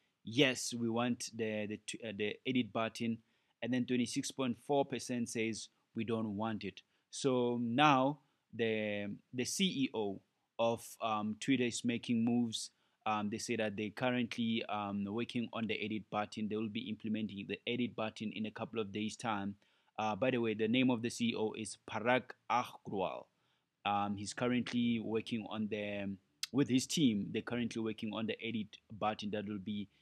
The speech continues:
implemented in a couple of days. So this is a great move for, um, this platform. Hopefully it will attract more users and also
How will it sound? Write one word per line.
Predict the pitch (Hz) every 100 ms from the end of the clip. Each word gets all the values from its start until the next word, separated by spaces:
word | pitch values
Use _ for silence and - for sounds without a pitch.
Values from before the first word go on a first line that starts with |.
| _ -
implemented | 202 175 147 135 127 110
in | 113
a | 113
couple | 110 98 110
of | 95
days. | 104 95 - - _ _ _ _
So | - 139
this | 110 175 180
is | 160
a | 123
great | 127 123 110
move | 120 117 110 - _
for, | 117 110 104 101 98
um, | 98 98 101 101 95
this | 123 120
platform. | - 117 - 113 110
Hopefully | 160 165 190 135 110
it | 101 123
will | 113
attract | 107 - 156 156 113
more | 113 160
users | 143 123 101 110 113 - _ _ _ -
and | 113
also | 90 120 - 127